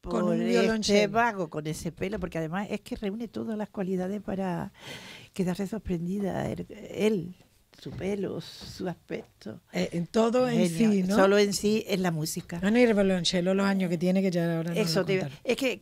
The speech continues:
Speaker 2: muchas veces la gente dice que bien toca la música y la toca bien, pero cuando deja de tocar la música bien y se convierte en la música, entonces cuando son geniales. Paco de Lucía,
Speaker 1: Un genio es lo
Speaker 2: eh,
Speaker 1: que tenemos aquí. Bueno, tenemos dos genios.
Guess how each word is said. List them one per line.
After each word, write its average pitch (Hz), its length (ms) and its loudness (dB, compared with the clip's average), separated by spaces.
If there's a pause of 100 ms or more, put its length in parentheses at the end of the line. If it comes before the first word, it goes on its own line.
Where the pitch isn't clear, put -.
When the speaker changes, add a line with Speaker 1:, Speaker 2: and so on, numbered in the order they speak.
Speaker 2:
muchas 233 320 -4
veces 262 260 -4
la 254 80 -6
gente 233 200 -6
dice 214 200 -4
que 202 80 -8
bien 226 120 -6
toca 233 180 -6
la 220 100 -4
música 208 560 -6
y 190 100 -6
la 175 100 -4
toca 180 220 -6
bien, 170 260 -4
pero 185 180 -6
cuando 196 420 -6
deja 214 340 -6
de 233 120 -8
tocar 220 280 -6
la 220 80 -6
música 202 400 -8
bien 185 200 -4
y - 100 -8
se 190 120 -6
convierte 202 440 -6
en 220 60 -6
la 226 80 -4
música, 220 560 -6 (260)
entonces - 280 -16
cuando 196 240 -4
son 180 180 -6
geniales. 175 480 -8 (480)
Paco - 180 -12
de 175 120 -4
Lucía, 180 560 -6
Speaker 1:
Un 277 240 10
genio 214 380 6
es 208 60 6
lo 214 140 8
Speaker 2:
eh, 202 40 0
Speaker 1:
que 214 100 6
tenemos 208 340 8
aquí. 190 180 6
Bueno, 208 240 2
tenemos 214 320 2
dos 226 220 6
genios. 160 300 -8